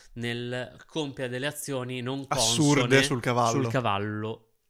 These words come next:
Speaker 1: Tra, tra le altre cose capisce che, eh, correndo molto forte in cerchio col cavallo, quindi, eh, sfruttando la, eh,
Speaker 2: Forza
Speaker 1: cen-,
Speaker 2: centrifuga e
Speaker 1: centrifuga,
Speaker 2: cif-, e centripeta.
Speaker 1: eh, tu ti puoi alzare in piedi sul cavallo e ci rimane più fe-, facilmente rispetto che, ah,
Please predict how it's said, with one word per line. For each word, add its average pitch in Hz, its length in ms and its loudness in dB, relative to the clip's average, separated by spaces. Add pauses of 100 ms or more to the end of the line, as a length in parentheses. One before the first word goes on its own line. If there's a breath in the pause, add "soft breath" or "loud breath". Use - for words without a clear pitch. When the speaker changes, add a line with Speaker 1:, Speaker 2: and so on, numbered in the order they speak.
(220)
Speaker 1:
Tra, 151 320 -4
tra 147 140 0
le 156 80 -2
altre 165 320 -4
cose 135 420 -2
capisce 135 600 -6
che, 131 300 0 (380 loud breath)
eh, 110 480 -8
correndo 160 460 -4
molto 131 280 -4
forte 147 360 -4
in 135 140 -4
cerchio 123 500 -6
col 131 200 -4
cavallo, 101 540 -4
quindi, 120 260 -6 (180)
eh, 110 120 -8
sfruttando 127 520 -8
la, 110 440 -4 (380 loud breath)
eh, 104 240 -6
Speaker 2:
Forza 120 400 -2
Speaker 1:
cen-, 123 180 -6
Speaker 2:
centrifuga 117 480 -6
e - 40 -8
Speaker 1:
centrifuga, 120 680 -2
Speaker 2:
cif-, - 20 -4
e 131 60 -6
centripeta. 113 580 -8
Speaker 1:
eh, 107 580 -6 (580)
tu 175 140 -6
ti 139 140 -10
puoi 120 380 -4
alzare 139 540 -2
in 110 100 -6
piedi 127 220 -6
sul 123 180 -8
cavallo 123 840 -2
e 123 100 -8
ci - 140 -8
rimane 123 300 -4
più 117 120 -10
fe-, - 460 -12
facilmente 120 640 -4
rispetto 107 420 -8
che, 104 360 -10
ah, 107 200 -14